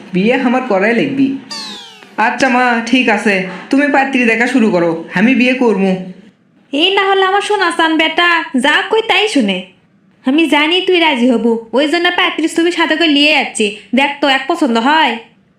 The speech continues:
Speaker 1: আমার ওগুলো ছবি টবি দেখা লাগবার লয়, তুমি যাক পছন্দ করবা আমি তাকেই বিয়ে করবো।
Speaker 2: যতই হোক, তাও বিয়ের আগে একবার দেখবো না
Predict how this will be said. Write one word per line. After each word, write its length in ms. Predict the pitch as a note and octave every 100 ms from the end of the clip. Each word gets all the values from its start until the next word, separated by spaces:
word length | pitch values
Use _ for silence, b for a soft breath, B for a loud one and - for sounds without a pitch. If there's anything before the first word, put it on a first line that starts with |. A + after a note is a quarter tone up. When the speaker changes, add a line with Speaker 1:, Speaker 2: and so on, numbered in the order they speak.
| _ _ -
Speaker 1:
আমার 300 | E3+ A#3+ C#4
ওগুলো 200 | C#4 C#4+
ছবি 240 | C#4 B3
টবি 200 | C4+ C4+
দেখা 220 | A3+ A3 A3+
লাগবার 340 | G#3 F3+ G3
লয়, 220 | D#3 B2 -
তুমি 220 | G#3 B3
যাক 260 | C4 B3+ C4+
পছন্দ 360 | A3+ A3 A#3+ C#4
করবা 240 | A#3+ A#3+ G#3+
আমি 120 | A3
তাকেই 280 | A3 B3 A3+
বিয়ে 160 | F3
করবো। 340 | C#3 C3 A2+ G#2+ A2+ - _ _ _
Speaker 2:
যতই 400 | A#3 C#4 C#4 F4
হোক, 320 | E4 B3 A#3 -
তাও 140 | D4+
বিয়ের 260 | D4 D4 D#4+
আগে 160 | D#4+ D#4+
একবার 260 | D#4 D#4
দেখবো 240 | D4 D4 E4
না 280 | E4+ E4